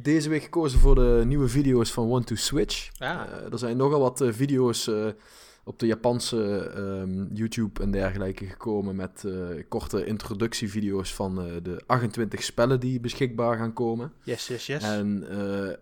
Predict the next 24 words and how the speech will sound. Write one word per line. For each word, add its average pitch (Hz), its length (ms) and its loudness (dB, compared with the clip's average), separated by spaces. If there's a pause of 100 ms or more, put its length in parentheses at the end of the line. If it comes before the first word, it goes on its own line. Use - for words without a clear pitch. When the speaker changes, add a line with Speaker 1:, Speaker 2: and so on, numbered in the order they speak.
(120)
Speaker 1:
ik, 123 260 -6
eh, 120 400 0
ik 120 100 -8
heb 131 160 0
echt - 200 -6
in 127 100 0
een 120 140 -2
deuk 113 280 2
gelegen. 92 320 -6
Ik 95 100 -8
vind 117 200 -4
dat 113 140 -2
ze - 120 -4
die, 113 300 2
eh, 104 80 0
video's 117 340 0
sowieso 113 340 0
echt 107 320 -6
bijzonder 113 380 -2
leuk 113 300 2
gemaakt 110 400 -2
hebben 123 220 -4
met, 113 220 -8
eh, 110 120 -2